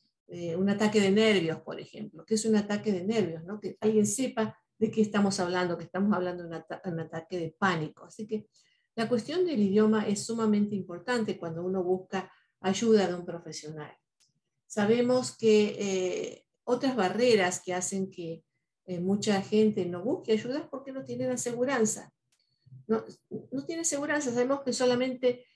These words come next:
el veinte por ciento de las personas de la, de nuestra población hispana no tiene ningún tipo de sal-, el veinte por ciento no tiene ningún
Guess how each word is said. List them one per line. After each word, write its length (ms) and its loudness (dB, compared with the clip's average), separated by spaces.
el 200 4
veinte 400 0
por 180 0
ciento 760 0
de 720 -2
las 180 -4
personas 600 -2
de 100 0
la, 340 -4
de 160 -8
nuestra 280 -2
población 460 0
hispana 560 -2
no 240 0
tiene 400 2
ningún 440 2
tipo 280 -4
de 120 -2
sal-, 280 -8
el 160 -2
veinte 260 -2
por 140 -4
ciento 280 -4
no 140 2
tiene 240 -2
ningún 420 0